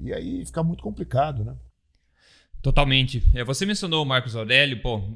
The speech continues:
Speaker 2: imperador, um impera-, a gente consegue ler um livro do imperador, ex-imperador de Roma,
Speaker 1: <laughs>
Speaker 2: que traz os conhecimentos dele, não consegue ler isso hoje. Ah, é muito chato, prefiro ver Netflix. Então a gente tá aí, no mundo, hoje a gente saiu de milhares de anos atrás, onde os filósofos eram as pessoas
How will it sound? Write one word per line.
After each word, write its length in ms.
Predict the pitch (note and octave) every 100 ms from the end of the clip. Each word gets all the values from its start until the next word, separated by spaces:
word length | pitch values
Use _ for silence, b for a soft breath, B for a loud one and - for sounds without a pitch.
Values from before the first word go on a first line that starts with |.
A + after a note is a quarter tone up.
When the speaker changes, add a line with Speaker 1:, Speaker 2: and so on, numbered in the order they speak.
| -
Speaker 2:
imperador, 760 | A#2+ - C#3 B2+ A2 C3+ E3+ B2
um 140 | A2+
impera-, 260 | C#3 E3+ D3+
a 20 |
gente 100 | D3+
consegue 300 | E3+ F#3 F3+
ler 80 | G3
um 60 | E3+
livro 320 | E3+ F#3 F#3+
do 180 | C#3+ F3+
imperador, 880 | G#3 - F#3+ F3+ C#3 D#3 G#3 F#3+ C3
ex-imperador 680 | D3 F3 - D#3+ D3 D#3
de 100 | D3+
Roma, 420 | B2 B2+ B2 A2 -
Speaker 1:
<laughs> 80 | -
Speaker 2:
que 80 | C#3+
traz 280 | D#3 E3+ E3
os 40 |
conhecimentos 720 | - F3+ E3+ E3 G#3 A#3 F3+
dele, 160 | D#3+ F#3
não 60 | E3
consegue 260 | D#3 E3+
ler 100 | E3
isso 260 | F3 - F3+
hoje. 340 | F3 C#3 G#2 - b b
Ah, 140 | A#2+
é 60 | C3+
muito 160 | D#3
chato, 360 | - C3 A#2+ -
prefiro 300 | A2+ B2+ B2
ver 80 | B2
Netflix. 580 | B2 - B2+ A2 - - b b b
Então 220 | C3+ E3 F3
a 40 |
gente 260 | F3 G3 -
tá 100 | G3+
aí, 260 | D#3+ A2+ - - b
no 140 | C#3+ D#3+
mundo, 360 | D#3 F#3 C#3 -
hoje 220 | D3 D#3
a 20 |
gente 140 | D#3+ C3+
saiu 240 | D3+ D3+
de 120 | D#3+
milhares 420 | E3+ D3 C3 F3 F3+
de 40 |
anos 160 | E3+ D#3+
atrás, 420 | C#3 B2+ B2 A2+
onde 200 | C3+ C3+
os 100 | B2
filósofos 760 | D#3 C3+ D3+ G#3 C#3+ A2 G#2+
eram 140 | B2 C#3
as 80 | -
pessoas 480 | C#3+ - E3+ D#3